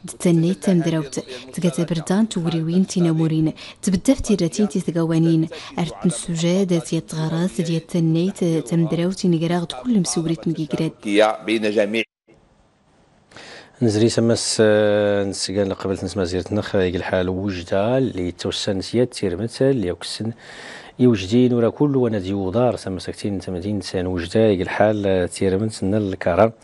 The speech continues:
Speaker 3: اللي دار إتزون داري مرين وزت مزيرت ورا برانس.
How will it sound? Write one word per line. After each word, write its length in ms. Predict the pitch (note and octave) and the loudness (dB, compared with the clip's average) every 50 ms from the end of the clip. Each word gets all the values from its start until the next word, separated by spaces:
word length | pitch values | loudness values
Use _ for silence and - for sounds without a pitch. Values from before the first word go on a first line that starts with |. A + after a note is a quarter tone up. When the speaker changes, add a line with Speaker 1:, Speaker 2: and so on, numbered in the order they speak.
| - - - - - - - _ - | -20 -20 -20 -20 -20 -20 -14 _ -4
Speaker 3:
اللي 160 | G2+ G2 F#2 | -2 -2 -2
دار 500 | E2+ F2+ - G#2 G2 F#2 F2+ F2+ F2+ F#2 | -2 0 2 2 2 2 2 0 0 0
إتزون 540 | G2 - - F2+ E2 E2 - D#3+ E3+ D#3 A2 | 0 -2 -2 -2 -2 2 2 4 4 4 2
داري 220 | F#2 F#2+ F2+ F#2 | 0 -2 -2 -2
مرين 480 | F2+ F2+ F2 F2 F#2 G2 G2+ G#2+ G#2+ G#2+ - - - - - _ _ | -2 -2 -2 0 0 0 0 0 -2 -4 -6 -14 -20 -20 -20 _ _
وزت 340 | F#2+ F2+ F#2 F2 F2+ - - | -4 -2 -2 -4 -4 -4 -4
مزيرت 460 | F#2+ E2+ E2+ F#2 F2+ E2 - - - | -4 -2 -2 -2 -2 -4 -4 -4 -2
ورا 320 | F2+ E2+ E2 E2+ F2 E2+ D#2 | -2 0 0 0 -2 -2 -2
برانس. 500 | D#2 - E2 D#2+ E2+ E2+ - - - | -4 -6 -8 -10 -8 -8 -4 -4 -4